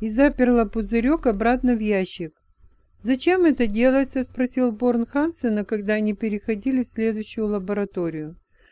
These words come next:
«Должным образом очищенная и выстоянная эта настойка в сочетании с другими лекарствами и стабилизирующими препаратами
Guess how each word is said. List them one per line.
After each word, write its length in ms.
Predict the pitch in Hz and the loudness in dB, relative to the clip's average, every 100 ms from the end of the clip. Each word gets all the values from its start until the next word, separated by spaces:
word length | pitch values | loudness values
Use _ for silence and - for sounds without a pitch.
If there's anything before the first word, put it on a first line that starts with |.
| _ - - | _ -20 -6
«Должным 560 | 190 339 339 311 294 | 4 4 6 6 6
образом 580 | 240 294 277 285 247 254 | 6 4 4 2 4 4
очищенная 760 | 254 - 311 - 254 214 202 196 | 4 2 0 0 -2 -2 0 -2
и 40 | |
выстоянная 720 | 202 330 - 254 208 180 175 | 0 -2 0 0 0 0 -4
эта 380 | 165 - 277 302 | -6 -2 0 2
настойка 600 | 269 262 - 233 240 262 254 _ | 2 2 0 0 2 -2 -6 _
в 60 | - | -4
сочетании 640 | 254 269 269 285 285 262 | -2 0 2 4 4 4
с 40 | 220 | 2
другими 440 | 247 220 254 247 | -2 0 2 4
лекарствами 840 | 233 233 294 339 - 233 214 180 165 | 2 0 -2 -2 -4 -4 -2 -4 -6
и 200 | - 226 | -6 -8
стабилизирующими 1300 | - 247 220 247 240 - 262 262 233 202 226 208 | -2 -2 0 0 0 0 2 4 0 -2 -2 -2
препаратами 920 | 196 214 208 214 226 294 302 277 269 | 0 -2 -2 0 0 0 0 0 0